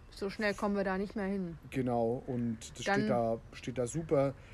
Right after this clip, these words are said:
Speaker 2: Ich bin mal wirklich gespannt, wenn dann mal das richtige Hochwasser kommt, weil wie gesagt, das war jetzt grad hart an der Grenze. Schwimmen darf das Schiff nicht, was wir dann machen.
Speaker 1: Vor allem, wenn man
Speaker 2: Aber
Speaker 1: das Unterwasserschiff anfängt.
Speaker 2: wir haben auf jeden Fall gelernt, die Probleme zu nehmen, wie sie kommen.
Speaker 1: Ja, und dafür eine Lösung zu finden.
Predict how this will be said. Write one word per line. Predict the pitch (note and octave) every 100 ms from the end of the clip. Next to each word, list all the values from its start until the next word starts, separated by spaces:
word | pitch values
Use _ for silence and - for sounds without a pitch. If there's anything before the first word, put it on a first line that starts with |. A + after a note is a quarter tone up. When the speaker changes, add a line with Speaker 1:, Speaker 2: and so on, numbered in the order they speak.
| -
Speaker 2:
Ich | C#3
bin | F3+
mal | E3+ D3+
wirklich | F#3 G3 -
gespannt, | E3 - D#3 E3 D3
wenn | D3
dann | C#3
mal | C3+ C3
das | A#2+
richtige | D3 - E3+
Hochwasser | E3 E3 F3+ E3 E3+
kommt, | D3+ E3 D#3
weil | D3
wie | C3+
gesagt, | C3+ C3+ C#3 C#3
das | B2
war | C3+
jetzt | C3 -
grad | C#3 C3+ D3+
hart | F#3
an | D3
der | C#3+ B2+
Grenze. | C3 C3 C3+ D3+ - - - - - -
Schwimmen | - E3+ E3
darf | D#3 E3
das | C#3+
Schiff | - B2+
nicht, | C#3 F3 - - - - - - - -
was | C3+ -
wir | D3+
dann | D3 D#3
machen. | B2 - E3 F3+ - - - - -
Speaker 1:
Vor | -
allem, | F#3+
wenn |
man | C#3
Speaker 2:
Aber | C3+
Speaker 1:
das | C#3 C3
Unterwasserschiff | C3 C3+ A#3+ D#3+ - -
anfängt. | - D#3
Speaker 2:
wir | D#3
haben | D#3
auf | D3+
jeden | F3+
Fall | E3 D#3+
gelernt, | D3 D3 C#3+ C#3+
die |
Probleme | C#3 C3 B2+ C#3 C3+
zu | -
nehmen, | C3 B2+ B2+
wie | B2
sie | A#2
kommen. | A2+ B2+ D#3 F#3 - - -
Speaker 1:
Ja, | F3+ - - - - -
und | - F#3+
dafür | F3 G#3+ G3
eine | F#3
Lösung | G3 G3
zu | F#3 G3
finden. | - G3+ - F#3